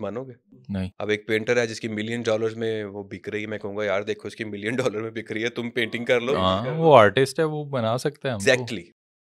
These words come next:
Speaker 2: ऐसे
Speaker 1: This
Speaker 2: ही
Speaker 1: is my
Speaker 2: चक्कर ही
Speaker 1: point।
Speaker 2: नहीं। हाँ,
Speaker 1: राइट?
Speaker 2: तो बस
Speaker 1: स्कोप
Speaker 2: ठीक है।
Speaker 1: बंदे का है। आप अगर रोड शो अच्छे कर सकते हैं, जरूरी नहीं है कि आप वो क-, कोई और काम करें। जिसमें आपकी स्ट्रेंथ है, वो काम करें।
Speaker 2: ठीक।
Speaker 1: ठीक है? आप for example, एक बंदा है, वो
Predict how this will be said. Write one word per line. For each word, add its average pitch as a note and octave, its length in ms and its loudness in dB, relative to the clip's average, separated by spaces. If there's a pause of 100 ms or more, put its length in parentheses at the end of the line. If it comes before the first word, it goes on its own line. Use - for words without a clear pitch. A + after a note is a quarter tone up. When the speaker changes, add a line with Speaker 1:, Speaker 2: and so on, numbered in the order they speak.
(180)
Speaker 2:
ऐसे G#2+ 180 -2
Speaker 1:
This D3+ 120 -2
Speaker 2:
ही D#3 60 -4
Speaker 1:
is C#3 80 -12
my C3+ 100 2
Speaker 2:
चक्कर A2+ 280 0
ही B2+ 80 0
Speaker 1:
point। - 20 -6
Speaker 2:
नहीं। A#2+ 100 -8 (200)
हाँ, F2 460 -8
Speaker 1:
राइट? C3 220 2
Speaker 2:
तो B2 60 2
बस A#2 180 6
Speaker 1:
स्कोप - 200 2
Speaker 2:
ठीक D#3 200 4
है। - 60 6
Speaker 1:
बंदे E3+ 240 2
का F3 180 0
है। E3 240 -2 (260)
आप E3+ 260 6
अगर E3+ 180 4
रोड D#3+ 240 0
शो F3 140 -6
अच्छे E3+ 220 -2
कर E3 180 0
सकते E3 300 -2
हैं, E3+ 100 0
जरूरी E3+ 300 -2
नहीं E3+ 120 -6
है E3+ 180 -2
कि E3 360 -2
आप C3 400 0
वो A2 1000 -8
क-, - 280 -16
कोई B2 100 -6
और B2 160 0
काम A#2+ 260 0
करें। G2+ 260 -4 (420)
जिसमें C3+ 260 -2
आपकी D#3 160 -2
स्ट्रेंथ D3 360 -2
है, D3+ 80 2
वो C#3+ 160 -2
काम B2 260 -4
करें। G#2 220 -10
Speaker 2:
ठीक। - 260 -10
Speaker 1:
ठीक A#2+ 140 -2
है? D3 80 -4 (360)
आप B2 160 2
for C#3+ 180 -2
example, C#3 320 0
एक C#3 140 0
बंदा C3+ 260 4
है, C3+ 160 6
वो C3+ 460 2